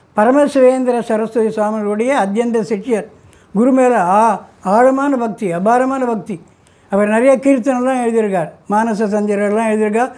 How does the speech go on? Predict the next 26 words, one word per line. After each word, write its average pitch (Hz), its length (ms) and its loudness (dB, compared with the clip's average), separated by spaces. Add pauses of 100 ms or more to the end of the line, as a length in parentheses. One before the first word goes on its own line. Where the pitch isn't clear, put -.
(240)
புரூகு 240 320 4
மிகுந்தேன்லாம் 226 640 0
எழுதியிருக்கார், 196 440 -2 (220)
அற்புதமான 285 600 2
கிருதிகள் 240 460 -2
எழுதியிருக்கார். 190 460 -4 (560)
அவர் 240 280 4
அந்த 226 140 2
குருநாதர் 247 520 2
ஒரு 226 100 -2
நாள் 240 160 0
கூப்பிட்டு 226 260 -2
என்ன 220 120 -4
சொன்னார், 208 400 -2 (360)
"நீ 190 140 0
பேசாத, 196 480 2
இனிமேல் 175 360 -2
பேச 190 240 0
நிறுத்திக்கோன்னார்." 165 680 -2 (680)
குரு 247 200 4
சொன்ன 247 220 2
உடனே 262 280 2
அப்படியே 247 340 2
அதை 262 180 2
ஃபாலோ 220 300 0
பண்ணார், 185 300 -4